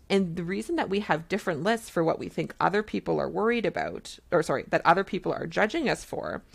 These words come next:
is because we have different things that we think about ourselves, the criticisms we have about ourselves. Anytime we're worried someone else is judging us, we only worry that they're judging us for the things that we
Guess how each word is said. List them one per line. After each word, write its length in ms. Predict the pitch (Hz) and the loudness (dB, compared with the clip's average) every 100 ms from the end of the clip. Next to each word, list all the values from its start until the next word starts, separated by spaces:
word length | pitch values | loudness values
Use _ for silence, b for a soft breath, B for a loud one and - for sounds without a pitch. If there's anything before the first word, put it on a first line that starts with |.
| B B | B B
is 160 | - - | -2 -2
because 540 | 202 - 202 180 170 - b b | -2 -2 0 0 -2 -10 b b
we 120 | 214 | 0
have 240 | 233 180 | 2 2
different 340 | 170 202 220 208 | 0 2 0 0
things 240 | 170 165 | -2 -2
that 160 | - - | -2 -2
we 480 | 160 175 190 196 202 b b b b _ - | -4 -4 -2 -4 -6 b b b b _ -20
think 360 | - - 220 | -2 6 6
about 280 | 208 175 165 | 6 4 4
ourselves, 800 | - 170 - 233 247 - 78 - - | 2 -2 2 6 6 6 -2 -14 -12
the 80 | 190 | -8
criticisms 720 | 165 - 226 226 208 180 165 | -6 0 2 2 0 -2 -2
we 100 | 160 | -2
have 180 | 170 160 | 0 0
about 220 | 160 156 | 2 0
ourselves. 760 | 131 170 - 208 - - - - B B B B | 0 -4 2 2 2 -4 -16 -20 B B B B
Anytime 500 | 196 294 320 226 175 | 0 2 2 2 4
we're 120 | 165 | 2
worried 320 | 156 156 151 | 2 2 0
someone 260 | - 156 156 | -2 -2 -2
else 180 | 135 - | -4 -6
is 120 | 165 | -8
judging 420 | - 175 170 - | 0 0 0 -8
us, 400 | 160 - - - _ b b b - | -8 -12 -12 -20 _ b b b -2
we 160 | 170 | 0
only 340 | - 185 214 240 | 2 4 4 2
worry 400 | 185 175 175 190 | 2 2 2 0
that 220 | 185 - | -4 0
they're 140 | 151 | 0
judging 380 | 165 160 160 160 | 2 2 2 -2
us 140 | 165 | -4
for 140 | - - | -6 -12
the 100 | 160 | -12
things 480 | - 156 156 170 - | -6 -2 -2 -4 -6
that 140 | 160 | -8
we 120 | 165 | -8